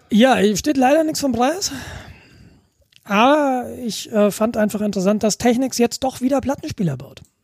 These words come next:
Also der Aufschrei war da, definitiv. Den habe ich auch gemerkt, obwohl ich mich da jetzt nicht so sehr rumtreibe.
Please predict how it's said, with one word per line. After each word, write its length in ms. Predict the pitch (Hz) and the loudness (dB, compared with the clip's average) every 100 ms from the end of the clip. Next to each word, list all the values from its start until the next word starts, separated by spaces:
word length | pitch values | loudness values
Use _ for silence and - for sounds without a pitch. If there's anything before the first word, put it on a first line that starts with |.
| - | -12
Also 200 | 175 170 | -6 -2
der 160 | 180 | 0
Aufschrei 440 | 175 220 - 220 208 | 2 0 2 4 4
war 140 | 214 | 2
da, 340 | 190 226 311 339 | 2 2 -2 -6
definitiv. 480 | 262 247 247 233 269 | -6 -4 -6 -4 -4
Den 160 | - 208 | 0 0
habe 160 | 208 | 0
ich 120 | 208 185 | -2 -8
auch 120 | - | -4
gemerkt, 380 | 185 190 240 - | 0 2 0 -4
obwohl 260 | 190 202 | 0 0
ich 100 | 190 | 0
mich 140 | 190 - | -6 -4
da 100 | 165 | -4
jetzt 200 | 160 180 | -2 -2
nicht 160 | 160 | -2
so 200 | - 196 | -4 -6
sehr 180 | 254 240 | -6 -6
rumtreibe. 580 | 233 240 - 214 220 | -6 -8 -6 -6 -6